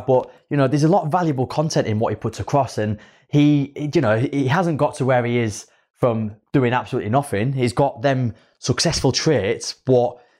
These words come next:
you need in order to be successful. So it's about, you know, studying these different people and pe-, picking out the best parts that you resonate with and utilize them in your own journey to, to help catapult you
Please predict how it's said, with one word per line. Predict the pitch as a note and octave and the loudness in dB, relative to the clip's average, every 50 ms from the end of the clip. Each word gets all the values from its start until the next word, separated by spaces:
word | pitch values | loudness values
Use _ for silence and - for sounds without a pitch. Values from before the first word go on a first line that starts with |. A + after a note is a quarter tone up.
| _ _ - | _ _ 0
you | B2+ C3 C3+ C3 | 2 2 2 4
need | B2+ B2 B2+ A2+ | 2 2 2 2
in | A#2+ | 2
order | A#2+ B2 B2 A#2 A2+ A#2 | 4 4 2 2 0 -4
to | - - | -4 -2
be | - D#3+ G3+ | 0 0 0
successful. | - - B2 G2 - - F#2+ F#2 - - G2+ G2+ F#2+ | 0 -2 -4 -4 -2 -2 -2 -4 -2 -2 -2 0 0
So | - - - - A#2+ A#2+ - - - _ _ | 0 2 2 2 2 0 -2 -10 -20 _ _
it's | - C#3+ - | -2 -2 0
about, | F3 A#3 B3+ A#3+ A3+ - - - _ _ _ _ _ | 2 2 2 2 2 0 -4 -10 _ _ _ _ _
you | - E3 | -2 0
know, | D3 | 0
studying | A#2+ - - - F#3+ F#3 G#3 F3+ E3 | 0 0 0 0 0 2 2 2 2
these | E3 D#3 D3 C3+ | 2 2 2 0
different | - - C3 - - B2+ A#2 - | 0 -2 -2 0 -2 -4 -2 0
people | - D3 D#3 D3+ - A#2 G#2 | 0 0 0 0 0 0 -2
and | G#2 G#2 | -2 0
pe-, | - D#3+ D3 C3+ - - | 0 -2 -2 -2 -4 -4
picking | - G3 - - E3 | -4 -2 0 0 0
out | D#3+ B2 A#2+ | 0 0 0
the | B2 A2 | -2 -4
best | - - D#3+ D#3 - - - - | -2 -2 -2 -2 -2 -4 -10 -8
parts | - C#3 C#3 C3 B2 - - - - - _ _ _ _ _ _ | -4 -2 0 0 -2 -2 -6 -12 -14 -16 _ _ _ _ _ _
that | - A#2+ G#2+ A#2+ | -2 -2 0 2
you | B2+ C#3 | 2 2
resonate | B2+ A#2+ C#3+ C#3+ C3+ C3+ A2 G2+ F#2 D2 | 2 2 2 0 0 0 -2 -2 -2 -4
with | D#2 E2+ F2+ G#2+ A#2+ - - _ _ - _ | -4 -2 -2 -2 -4 -6 -12 _ _ -10 _
and | - A#2 C3 | 0 2 2
utilize | C#3+ C#3+ - C#3+ C#3 B2+ B2 A#2 G2 G2 | 2 2 0 0 0 0 0 0 0 -2
them | B2+ A#2+ A#2+ A2+ G#2 - _ _ | -2 0 0 -2 -4 -8 _ _
in | - A#2+ A2+ A2+ | -2 2 2 4
your | A#2+ C3+ C#3 C#3+ C#3 B2 A#2+ A#2+ | 4 4 4 4 2 0 -2 -2
own | A#2 A#2 | -4 -2
journey | G#2+ A#2+ B2 C3+ C#3 A2+ G2 G2+ | 0 0 2 2 2 0 -4 -6
to, | G2+ - - A#2+ A#2 A2 A2 | -8 -4 0 2 2 2 2
to | - - | -2 -2
help | A2 B2+ A#2+ - | -2 -2 -2 -2
catapult | - - - - - B2 A2 | -4 -8 -6 -4 -4 -6 -4
you | A2+ A#2 A#2+ A#2+ | -4 -2 -2 -2